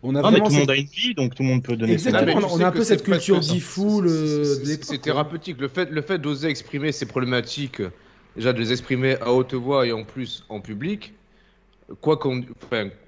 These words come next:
Speaker 3: peu importe nous, tu vois, mais le, pour, pour, pour le, pour l'intervenant, c'est déjà une, une belle démarche, en fait. Et ça,
Speaker 2: Ouais.
Speaker 3: ça, je valide et je, j'encourage, en fait.
Speaker 1: En tout cas, bravo Wilfried, merci beaucoup. On espère
Speaker 3: Ouais,
Speaker 1: que
Speaker 3: merci.
Speaker 1: beaucoup
Speaker 2: Gentil.
Speaker 1: de gens vont aller dans, dans ton, dans ton cas.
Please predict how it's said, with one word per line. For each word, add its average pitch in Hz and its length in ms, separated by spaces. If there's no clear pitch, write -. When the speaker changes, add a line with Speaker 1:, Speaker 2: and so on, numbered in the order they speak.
Speaker 3:
peu 135 100
importe 131 340
nous, 139 200
tu 120 140
vois, 123 120
mais 110 120
le, 98 180
pour, 113 300
pour, 113 240
pour 110 140
le, 104 220
pour 107 220
l'intervenant, 107 920
c'est - 160
déjà 110 240
une, 113 140
une 101 280
belle 101 240
démarche, 117 340
en 98 60
fait. - 300
Et 95 200
ça, 123 140
Speaker 2:
Ouais. 113 60
Speaker 3:
ça, 110 160
je 104 120
valide 110 400
et 104 100
je, 92 160
j'encourage, 101 520
en 82 80
fait. 82 320
Speaker 1:
En 139 100
tout 139 100
cas, 202 140
bravo 196 320
Wilfried, 208 440
merci 190 300
beaucoup. 180 280
On 208 100
espère 113 200
Speaker 3:
Ouais, 202 60
Speaker 1:
que 208 60
Speaker 3:
merci. 170 260
Speaker 1:
beaucoup - 160
Speaker 2:
Gentil. 160 60
Speaker 1:
de 143 40
gens 180 160
vont 165 220
aller 190 260
dans, 175 260
dans 170 160
ton, 160 240
dans 160 120
ton 156 140
cas. 165 300